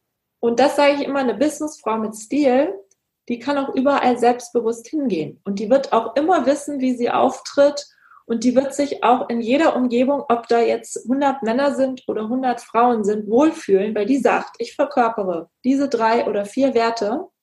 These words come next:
so. Und die verkörpere ich, ob ich in einer Gruppe von Männern bin, ob ich in einer Gruppe von Businessfrauen bin. Alles, was mit meinem Business zu tun hat, da bin ich so. Und wer so authentisch wirkt,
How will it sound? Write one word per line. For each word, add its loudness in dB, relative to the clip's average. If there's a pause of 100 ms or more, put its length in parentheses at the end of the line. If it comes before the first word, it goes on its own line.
(280)
so. 2
Und -2
die 0
verkörpere 2
ich, -4
ob 0
ich -2
in -6
einer -6
Gruppe -4
von -4
Männern -2
bin, 0
ob -4
ich 2
in -6
einer -12
Gruppe -10
von -12
Businessfrauen -2
bin. 2 (560)
Alles, 4
was 0
mit -6
meinem -2
Business 0
zu -4
tun -4
hat, -2
da 2
bin -2
ich -8
so. 0
Und -6
wer 0
so 2
authentisch 0
wirkt, 0